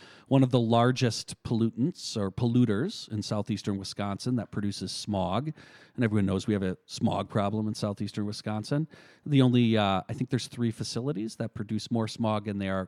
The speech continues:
coal-fired power plants. So just to give you an idea of our new neighbor and sort of,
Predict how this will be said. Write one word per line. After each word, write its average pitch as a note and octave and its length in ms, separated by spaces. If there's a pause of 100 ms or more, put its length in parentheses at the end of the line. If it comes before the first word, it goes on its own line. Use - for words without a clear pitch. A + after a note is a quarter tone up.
coal-fired G2 680
power F#2+ 320
plants. - 540
So G2 260
just - 240
to G#2 40
give G2+ 180
you G2+ 100
an G2 60
idea F#2+ 600
of F#2 320 (420)
our G2+ 140
new G#2+ 420
neighbor G2+ 580
and F#2 220
sort G2 200
of, - 320